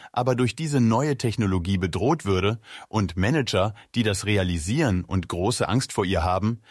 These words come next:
fehlt es auch nicht an Leuten, die das Thema verwässern möchten. Dass Bitcoin inzwischen zur echten Bedrohung der Bankenwelt wurde,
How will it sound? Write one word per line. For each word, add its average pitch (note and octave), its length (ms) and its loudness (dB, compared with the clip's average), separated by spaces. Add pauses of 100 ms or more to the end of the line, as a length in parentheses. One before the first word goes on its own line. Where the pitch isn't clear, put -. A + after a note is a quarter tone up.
(160)
fehlt F3+ 380 0
es F#3+ 140 -4
auch F#2+ 180 -2
nicht A#2 260 0
an C3 140 0
Leuten, G2+ 600 0
die E3 60 -4
das D#3+ 200 -2
Thema A2 320 0
verwässern A#2 480 0
möchten. D2+ 440 -6 (1040)
Dass A2+ 180 -2
Bitcoin E3+ 480 0
inzwischen A#2+ 480 0
zur - 240 -2
echten D#3 380 -2
Bedrohung G#2+ 480 2
der F2+ 100 2
Bankenwelt G2 640 0
wurde, G#2+ 320 2